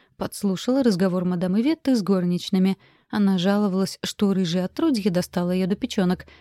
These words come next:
Ноет, воет, вечно чего-то просит. Придушить бы ее подушкой во сне. Горничные, простые деревенские девки, подхватили веселую игру и стали наперебой предлагать способы, какими можно избавиться от плаксы.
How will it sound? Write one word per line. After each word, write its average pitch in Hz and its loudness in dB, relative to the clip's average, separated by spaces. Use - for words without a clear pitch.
Ноет, 196 4
воет, 180 0
вечно 202 2
чего-то 180 0
просит. 185 -2
Придушить 302 0
бы 185 2
ее 180 2
подушкой 190 0
во 180 0
сне. 190 2
Горничные, 208 2
простые 208 -2
деревенские 180 -2
девки, 208 -6
подхватили - -2
веселую 185 -2
игру 311 2
и 277 0
стали 185 -2
наперебой 185 -2
предлагать 180 -2
способы, 247 -2
какими 202 2
можно 185 0
избавиться 185 -4
от - -12
плаксы. 190 -2